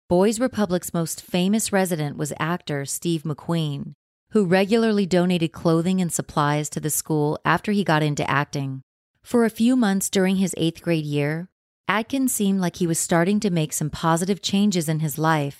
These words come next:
after his English teacher began mentoring him. Unfortunately, his mother decided to move to Oregon to be near family, taking her son with her. Adkins eventually returned to California in the fall of nineteen ninety,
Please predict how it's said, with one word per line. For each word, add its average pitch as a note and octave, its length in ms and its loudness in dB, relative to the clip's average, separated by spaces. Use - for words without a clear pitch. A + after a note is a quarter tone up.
after F#3 280 0
his F#3 200 0
English G#3+ 360 2
teacher D#3+ 360 -2
began D3 400 0
mentoring D3+ 520 0
him. C3+ 380 -4
Unfortunately, D#3 1000 0
his F#3 200 0
mother F#3+ 300 2
decided F3 480 0
to E3+ 80 -2
move E3+ 240 0
to G3 100 0
Oregon E3 460 0
to D3+ 100 -4
be D3+ 140 0
near D3+ 200 0
family, D3+ 640 -2
taking G#3+ 360 2
her G#3+ 120 2
son F#3+ 360 0
with F3+ 200 0
her. C3+ 340 -4
Adkins G3 640 0
eventually F3+ 500 0
returned G3 420 -2
to E3+ 60 -2
California E3 920 -2
in D3+ 120 -4
the D3+ 80 -2
fall F3+ 360 2
of D#3+ 100 -4
nineteen D#3 420 -2
ninety, C#3+ 540 -2